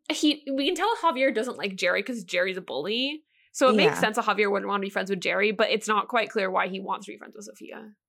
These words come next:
Speaker 2: Yes. And, like, yeah, everyone wants to be his friend because his dad is famous.
Speaker 1: Uh,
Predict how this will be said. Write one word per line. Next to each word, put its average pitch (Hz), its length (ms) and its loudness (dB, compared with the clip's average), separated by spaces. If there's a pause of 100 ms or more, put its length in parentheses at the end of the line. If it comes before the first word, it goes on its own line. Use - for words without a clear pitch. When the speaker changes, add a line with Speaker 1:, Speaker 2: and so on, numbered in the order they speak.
(120)
Speaker 2:
Yes. 233 540 0 (400)
And, 285 160 4
like, 294 220 0 (100)
yeah, 240 220 2
everyone 285 380 2
wants 240 240 2
to 262 60 -8
be 247 120 0
his 262 180 0
friend 190 280 -2
because 214 460 -2
his 202 320 -2 (280)
dad 175 420 0
is 165 360 -2
famous. - 680 -4 (720)
Speaker 1:
Uh, - 200 -2